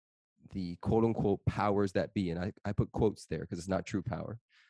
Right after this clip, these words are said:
uh, have never, ever cared for, uh, black and brown people, ever. That's just where I sit.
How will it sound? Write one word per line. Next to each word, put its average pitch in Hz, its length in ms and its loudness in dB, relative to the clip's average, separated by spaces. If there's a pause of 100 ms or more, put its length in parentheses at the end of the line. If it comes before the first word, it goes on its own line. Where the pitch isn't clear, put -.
(220)
uh, 85 240 -4
have 92 160 -2
never, 101 440 0 (600)
ever 95 320 0 (340)
cared 104 600 0
for, 127 480 -4 (360)
uh, 90 520 -4
black 95 360 -2
and 87 100 -6
brown 82 240 -2
people, - 320 -14 (500)
ever. 101 280 -6 (640)
That's 180 100 -4
just 143 140 -2
where 101 100 4
I 95 40 0
sit. - 240 -8